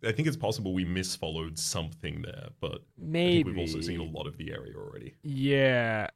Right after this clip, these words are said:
Speaker 2: I feel like the removal of the decision one goofed something a little. Once more, you look over the grounds and then nod, satisfied. You've checked everything outside that you could think that could provide you with a clue.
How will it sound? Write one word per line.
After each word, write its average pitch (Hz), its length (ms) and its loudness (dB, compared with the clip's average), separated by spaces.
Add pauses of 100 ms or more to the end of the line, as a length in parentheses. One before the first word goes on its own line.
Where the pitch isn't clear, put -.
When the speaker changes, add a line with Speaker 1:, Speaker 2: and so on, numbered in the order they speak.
(120)
Speaker 2:
I 151 80 6
feel 202 200 8
like 202 180 10
the 185 100 10
removal 143 600 10
of 120 200 8
the 120 400 6 (880)
decision 117 600 2
one 113 500 0 (400)
goofed - 320 -2
something 98 380 -6
a 90 40 -4
little. 95 320 -6 (600)
Once 208 260 6
more, 208 160 10
you 202 80 8
look 185 160 8
over 190 120 6
the - 60 6
grounds 135 300 6
and 156 60 4
then 156 100 6
nod, 123 260 4
satisfied. 120 760 6
You've 127 160 0
checked - 240 8
everything 285 340 4
outside 180 420 10
that 185 40 2
you 185 80 -2
could 214 160 2
think 262 380 -2
that - 140 -8
could 214 200 4
provide 160 380 6
you 131 60 4
with 151 100 0
a 214 40 0
clue. 214 380 2